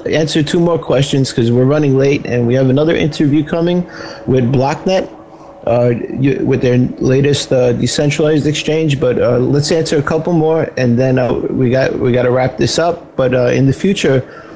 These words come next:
uh, you know, I'm sure Sasha will, will,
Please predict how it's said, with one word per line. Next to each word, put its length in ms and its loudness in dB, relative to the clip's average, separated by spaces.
uh, 260 2
you 240 0
know, 240 2
I'm 160 0
sure 260 0
Sasha 440 0
will, 200 2
will, 280 0